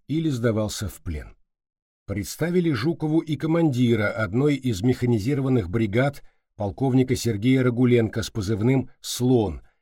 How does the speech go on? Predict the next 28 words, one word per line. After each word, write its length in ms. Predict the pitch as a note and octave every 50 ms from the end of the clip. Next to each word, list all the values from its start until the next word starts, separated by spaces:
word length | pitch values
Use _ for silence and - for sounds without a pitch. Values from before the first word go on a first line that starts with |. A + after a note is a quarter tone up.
| _ _ _ -
девиз 320 | D#2+ E2 G2 C3 D3+ -
которого 580 | - C#3+ C3 - C#3 C3+ C3 B2+ B2+ A2+ G2+ - - _ _ -
«Налечу, 500 | F2+ G#2 A2+ A#2 A#2+ - - - B2 B2
растопчу», 720 | B2 A#2 - - A#2+ G2+ - - - - C#3+ D#3 C#3+ - - - _ _ _
был 240 | - F#2+ C#3+ D#3+ D3+
написан 520 | C#3 C3+ C3 - D3 C3+ - C#3+ C3+ B2+
прямо 340 | C3 - B2+ D3+ D#3 D3+ D3+
на 100 | C#3+ C3+
его 360 | B2+ B2 A#2+ A#2+ C#3 C#3+ C3+
командирской 680 | C3 - - B2 C3 B2+ A#2 G#2 G#2+ A#2 - - - A2
машине. 560 | G#2 G#2+ G2 - - D#2 C#2 - - - - _ _ _ _ _ _ -
Две 300 | F#2 F2+ G2+ A#2 D3+ D3
золотые 440 | A2 C3 B2+ B2+ A2+ - B2+ A2+ G#2
звезды, 640 | F2+ G#2 G#2+ G2+ F#2 F2 F2 A2 C3+ C#3 B2+ - - _ _ _ _
два 300 | F2 E2+ F#2 G#2+ A#2 A2+
красных 500 | - A#2+ A2+ A2+ G2+ - - G#2 F#2+ D#2
знамени 600 | D#2 F#2 A2+ B2 C3 C3+ C3 C3+ C3+ B2+ - - - _ _ -
и 100 | E2+ F2
три 260 | - - F#2+ - C3+ -
ордена 420 | - G2+ G2+ G2 F2+ G2 G#2 G#2
Ленина. 480 | G#2 G2+ F#2 D#2+ C2+ B1 B1 A1+ - - _ _ _ _ _ _ _ _ _ _ _
«Это 420 | - F2+ G#2 B2 C3+ B2+ - C#3+ C3+
тот 280 | - - A2 A2+ -
самый», 580 | - - B2+ B2 G2+ E2 C#2+ B1 A#1+ - - _ _ _ _ _ _ _ -
тихо 280 | - A2+ F#2+ - G#2+
сказал 380 | F#2 - - F#2 D#2+ G2 F#2+ F2+
Жукову 420 | D2+ D2+ G2 G2 - G2+ F#2 F#2
Бережной, 640 | F2 F2 G2 F#2 F#2 E2 E2 D#2+ D#2+ C#2+ A#1+ -